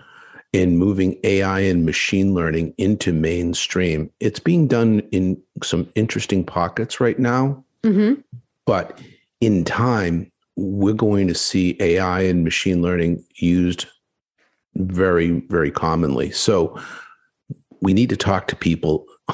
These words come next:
Speaker 1: about what they're doing with A I and machine learning, some of their best practices and things like that. So those are some of the exciting areas that we're talking about. And sometimes we're also gonna be talking about cultural change because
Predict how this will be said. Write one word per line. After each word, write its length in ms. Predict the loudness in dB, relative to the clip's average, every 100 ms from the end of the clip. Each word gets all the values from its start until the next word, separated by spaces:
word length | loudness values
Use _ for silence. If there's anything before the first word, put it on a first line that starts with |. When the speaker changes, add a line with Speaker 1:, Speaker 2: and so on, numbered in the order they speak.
| -10 -12 _ _ _ _ -2
Speaker 1:
about 420 | 0 0 0 0
what 220 | 0 2
they're 140 | 0
doing 360 | 2 2 2 2
with 120 | 2
A 180 | 2 2
I 200 | 0 0
and 160 | 2 0
machine 420 | 0 -2 0 0
learning, 300 | 0 0 -2
some 200 | -2 -2
of 60 |
their 100 | -2
best 340 | -2 -4 -6 -6
practices 720 | -6 -6 -6 -10 -6 -8 -6
and 140 | -10 -12 _ -2
things 260 | 0 0
like 200 | -4 -6
that. 240 | -4 -6 -8 -16 -16 -18 -20 -6
So 200 | 0 2
those 320 | 2 2 0
are 40 |
some 280 | 0 2 2
of 80 | 2
the 180 | 2 0
exciting 760 | -2 -6 -2 0 0 0 -2
areas 640 | -2 0 2 2 0 -2 -4
that 140 | -2
we're 120 | -2
talking 500 | -4 -4 -4 -2 0
about. 440 | 0 2 0 -2 -8 -20 -20 -20 -14 0
And 160 | 0
sometimes 500 | 2 0 2 4 4
we're 200 | 4 4
also 240 | 2 0 -2
gonna 140 | 0
be 120 | 0
talking 400 | 0 0 0 -2
about 260 | 0 -2 -2
cultural 480 | -2 -2 0 -2 -2
change 460 | -2 -2 -2 -4
because 640 | -6 -2 0 2 2 -2